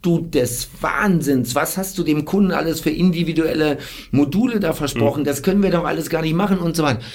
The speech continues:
Speaker 1: Und du hast permanent diesen, ja, diese Unruhe zwischen der ausführenden
Speaker 2: Ja.
Speaker 1: Einheit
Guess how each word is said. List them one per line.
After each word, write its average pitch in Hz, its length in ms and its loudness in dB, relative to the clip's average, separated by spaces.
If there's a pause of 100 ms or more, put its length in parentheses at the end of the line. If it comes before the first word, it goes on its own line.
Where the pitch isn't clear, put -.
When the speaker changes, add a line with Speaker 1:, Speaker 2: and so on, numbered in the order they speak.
(220)
Speaker 1:
Und 127 120 4
du 156 100 6
hast 165 280 -4
permanent 175 880 2 (360)
diesen, 143 560 0 (380)
ja, 135 240 0
diese 131 280 0
Unruhe 147 680 4
zwischen 123 480 0
der - 220 -6
ausführenden 147 600 0
Speaker 2:
Ja. 170 80 -6
Speaker 1:
Einheit 165 540 -2